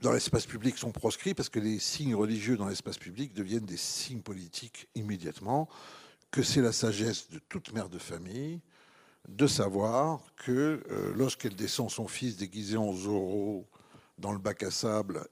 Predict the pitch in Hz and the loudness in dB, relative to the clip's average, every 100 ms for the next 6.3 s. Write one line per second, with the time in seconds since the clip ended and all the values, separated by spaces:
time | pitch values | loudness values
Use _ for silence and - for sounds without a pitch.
0 | - 110 - 110 107 - 95 - 101 98 | -6 -6 0 2 2 0 -4 -2 -2 0
1 | 95 107 110 90 87 - 101 101 87 - | -2 -2 -4 -6 -6 -6 -6 -6 -8 -12
2 | _ _ _ - 107 101 85 - 90 95 | _ _ _ -12 -6 -6 -6 -10 -8 -8
3 | 92 92 - 110 90 87 95 90 87 85 | -6 -6 -6 -8 -8 -10 -10 -6 -6 -6
4 | 95 85 82 90 120 147 - - - - | -8 -10 -8 0 0 0 -6 -20 -20 -20
5 | - 98 - 90 113 127 - 123 - 101 | -14 -10 -10 -8 -6 -6 -4 -2 -2 -2
6 | 98 107 127 | -2 0 -2